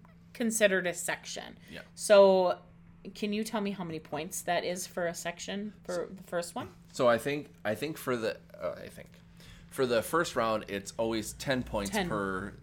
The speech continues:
Speaker 2: cluster or section.
Speaker 1: S-,
Speaker 2: And I
Speaker 1: oh.
Speaker 2: think the second one is, like, eight, six, four, and two.
Speaker 1: Okay.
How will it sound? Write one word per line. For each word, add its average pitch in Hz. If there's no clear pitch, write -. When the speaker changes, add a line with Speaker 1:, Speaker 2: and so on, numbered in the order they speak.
Speaker 2:
cluster 90
or 85
section. 82
Speaker 1:
S-, -
Speaker 2:
And 98
I 104
Speaker 1:
oh. -
Speaker 2:
think -
the 98
second 117
one 107
is, 101
like, 92
eight, 101
six, -
four, 92
and 85
two. -
Speaker 1:
Okay. 196